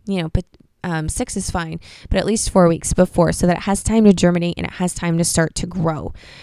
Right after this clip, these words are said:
um, because you want it to, to start to grow before that first hard frost date, so it can get its root system and it can start growing. And so what happens a lot of the time is you will see it sprout, and it will be, um, you know, a lightly green,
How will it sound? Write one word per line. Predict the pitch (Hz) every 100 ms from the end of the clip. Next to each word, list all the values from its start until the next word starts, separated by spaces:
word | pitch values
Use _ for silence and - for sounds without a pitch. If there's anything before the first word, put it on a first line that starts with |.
| - -
um, | 196 160 160
because | 165 185
you | 185
want | 175 175
it | -
to, | 185 - _
to | -
start | - - 233 247
to | 208
grow | 175 170
before | 165 - - 185 180 160
that | 160 -
first | 165 165 -
hard | 170 -
frost | 196 214 -
date, | 175 -
so | 165
it |
can | 175
get | 170 165
its | -
root | 185 185
system | - 165 - 170
and | 165
it | 160
can | - 170
start | - 170 -
growing. | 190 175 160 - - - - _
And | - 196 190
so | 190 180
what | 214 240
happens | - 220
a | 208
lot | 247 320
of |
the | 240
time | - 202 175 170
is | 180 175
you | 190
will |
see | 185 208
it | -
sprout, | - 185 170 226 - _ _ - - - _ - - _ - -
and | 214 190
it |
will | 190 175
be, | 175 165 -
um, | 175 160 -
you | 196
know, | 165
a |
lightly | 170 180 190 180
green, | 180 180 180 180 180